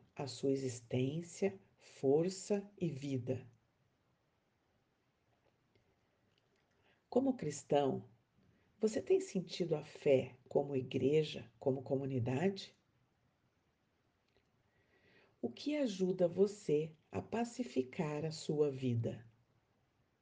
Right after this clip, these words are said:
Graça a pedir. Senhor, que eu sinta o teu espírito me pacificando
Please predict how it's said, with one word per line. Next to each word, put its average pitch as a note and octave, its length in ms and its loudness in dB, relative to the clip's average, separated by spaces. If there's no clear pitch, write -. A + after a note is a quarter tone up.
Graça A3+ 580 2
a E3+ 40 0
pedir. B2+ 580 0
Senhor, E3+ 640 0
que - 140 0
eu A#3+ 120 8
sinta G3+ 520 0
o F#3 40 6
teu F#3 200 4
espírito F#3 720 4
me F#3 180 2
pacificando G3+ 1080 0